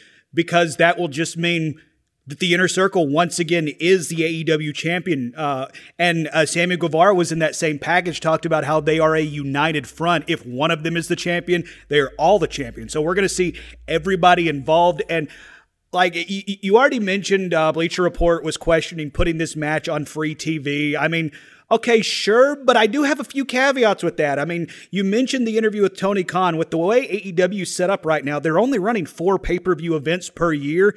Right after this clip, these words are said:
And yes, I do think Jake Hager has some top-of-the-card, uh, star power. Yes, I do think he is a main eventer. But when you only have four pay-per-view main event slots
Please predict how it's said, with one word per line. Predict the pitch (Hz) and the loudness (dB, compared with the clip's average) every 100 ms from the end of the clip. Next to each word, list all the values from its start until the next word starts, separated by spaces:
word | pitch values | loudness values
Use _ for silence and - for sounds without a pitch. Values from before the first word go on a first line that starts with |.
| - - - | -4 -14 -2
And | 196 175 | 2 4
yes, | 233 - 165 | 4 2 0
I | 202 | 0
do | 160 202 | 0 -2
think | 214 226 180 | 2 2 4
Jake | 175 175 | 0 2
Hager | 156 175 185 165 - - | 2 2 2 0 -4 -14
has | - 156 180 | -2 2 2
some | - 185 151 | 0 -4 -4
top-of-the-card, | - 165 170 160 156 - 156 151 151 - - - | -2 0 0 -2 -6 -4 0 0 0 -6 -16 -8
uh, | 139 139 139 139 | -2 0 0 -2
star | - 214 220 | 2 4 6
power. | 202 151 113 - - - | 6 4 2 -6 -18 0
Yes, | 180 208 - | 4 4 4
I | 165 175 | 2 2
do | 135 208 | 2 -2
think | 214 220 | 0 -2
he | 165 196 | 0 0
is | 185 | 2
a | 175 | 2
main | 165 170 | 2 0
eventer. | 156 175 165 110 - _ _ _ _ _ - | 2 2 0 -4 -12 _ _ _ _ _ 2
But | 196 | 2
when | 208 | 2
you | 202 | 6
only | 302 349 233 | 6 6 0
have | 247 220 | -2 -4
four | - 196 214 254 247 - - _ | -4 2 6 8 8 6 -6 _
pay-per-view | - 190 226 233 175 175 208 | 0 0 2 2 2 0 -2
main | 185 156 190 | 0 0 0
event | 185 143 180 180 | 0 0 -2 -4
slots | - 147 147 170 175 | -8 -4 0 0 -2